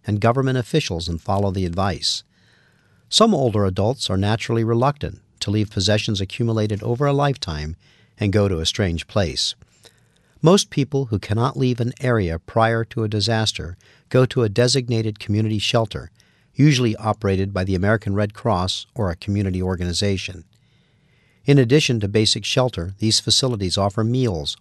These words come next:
water, personal hygiene items, first aid, and information. People who go to a shelter must bring their own bedding, medications, and other special need items. Pets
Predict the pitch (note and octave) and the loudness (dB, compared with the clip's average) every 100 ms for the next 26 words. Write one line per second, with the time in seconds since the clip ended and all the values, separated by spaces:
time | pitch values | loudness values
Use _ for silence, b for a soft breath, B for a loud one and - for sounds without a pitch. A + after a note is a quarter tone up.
0 | - A2+ A2+ C#2+ - b b - E3+ - | -4 -2 -2 -4 -10 b b -2 0 2
1 | C#3+ B2+ C#3 G#2+ G2+ E2 D#2+ C2+ C2 - | 0 0 0 0 0 0 -4 -6 -10 -4
2 | B2 B2 - G2 F2+ E2+ _ _ F#2+ G2 | 0 0 2 0 0 -4 _ _ -2 0
3 | - F2 F2+ F2+ - E2+ E2+ _ _ _ | -2 -4 -4 -4 -6 -10 -16 _ _ _
4 | _ _ _ _ _ _ _ _ - G#3+ | _ _ _ _ _ _ _ _ 4 4
5 | F#3 B2+ B2+ C#3 C3 A2 - C3+ - F2 | 6 2 4 4 4 0 0 0 0 -2
6 | G2 - A#2 A2+ G2+ G#2 C3 A#2+ C3 G2+ | -4 0 0 2 0 0 0 2 0 0
7 | D2 E2+ G2+ A#2 - A#2 G#2 G#2+ G#2 F2+ | -4 -2 0 0 0 -2 -2 -4 -4 -2
8 | F#2+ G2 - G#2 G#2 F#2+ G2 G2+ - G#2+ | -2 -2 -2 -2 -4 -2 -2 -4 -4 -6
9 | F2+ B1+ D2 - _ b b b b b | -4 -6 -10 -12 _ b b b b b
10 | b b b - D#3+ A2+ - - | b b b -2 2 2 0 -8